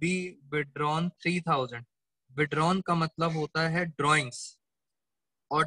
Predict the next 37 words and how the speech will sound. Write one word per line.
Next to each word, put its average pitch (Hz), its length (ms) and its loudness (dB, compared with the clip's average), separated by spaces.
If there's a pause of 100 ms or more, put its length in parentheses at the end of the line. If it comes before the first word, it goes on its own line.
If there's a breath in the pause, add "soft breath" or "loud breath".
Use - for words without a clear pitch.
drawings 180 460 0
तो 185 60 -4
sir 190 180 -4
यहाँ 175 340 0
कहीं 175 220 0 (100)
आती 151 280 0
नहीं, 160 320 -2 (800)
तब 175 160 0
confuse 185 480 -4
करने 165 320 -4
के 165 120 -6
लिए 165 140 -4
दे 147 120 -4
रखी 131 300 -10
हैं 127 100 -8
आपको। 120 340 -12 (520)
यहाँ 165 320 4
drawings 165 520 0
नहीं 190 260 -2
आती, 160 320 0
यहाँ 160 240 0
क्या 175 200 0
आता 170 260 0
है? 208 160 -4
interest 170 560 -4
on 147 160 -6
drawings। - 420 -20 (440)
इसका 170 300 -8
मतलब 170 360 -2
drawings 160 400 -2
का 175 140 -4
कुछ - 380 -8
नहीं 156 280 -4
करना 120 320 -8
आपको, 117 480 -12
इस 160 200 -4
account 147 480 -4